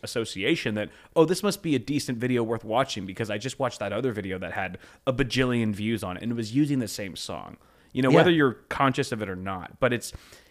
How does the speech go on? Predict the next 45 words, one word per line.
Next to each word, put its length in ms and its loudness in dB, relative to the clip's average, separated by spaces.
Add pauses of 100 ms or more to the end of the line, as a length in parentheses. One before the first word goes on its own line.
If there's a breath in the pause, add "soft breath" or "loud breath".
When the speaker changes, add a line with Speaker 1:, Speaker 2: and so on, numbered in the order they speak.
(280 loud breath)
Speaker 1:
I 120 0
think 160 0
it's 120 0
very 240 4
Speaker 2:
I 40 0
Speaker 1:
interesting. 300 2
Speaker 2:
think 120 4
it's 80 0
subconscious, 640 2
but 140 -2
I 100 2
think 200 -4
it's 80 -2
Speaker 1:
I 40 -2
think 120 2
it 80 0
is. 280 -2 (180)
Speaker 2:
prevalent 480 4
enough 220 2
for 200 -6
the 220 -2 (160)
apps 540 0 (680)
to 160 -2
weight 640 0 (520)
trending 340 0
audio 680 0
super 500 -6
highly. 560 -6 (100)
Speaker 1:
Yeah. 280 -2
Speaker 2:
So 100 2
if 120 -6
you 180 0
want 400 2
Speaker 1:
True. 200 -8 (140)
Speaker 2:
your 160 -2
video 280 0
to 120 -2
succeed, 560 -6
you 80 -8
have 400 -8
to 80 -10
use 280 -10
trending 360 -6
audio. 420 -4
Speaker 1:
Yeah. 160 -8